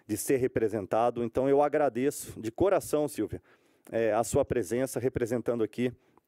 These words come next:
a, a secretária Elaine Jocelaine,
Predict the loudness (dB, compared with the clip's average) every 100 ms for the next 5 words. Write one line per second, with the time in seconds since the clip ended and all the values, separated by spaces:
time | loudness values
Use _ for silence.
0 | _ _ _ _ 0 2 2 2 -2 -2
1 | -2 0 0 2 2 2 -2 -10 -16 -2
2 | 0 2 0 -4 -2 -2 0 0 -4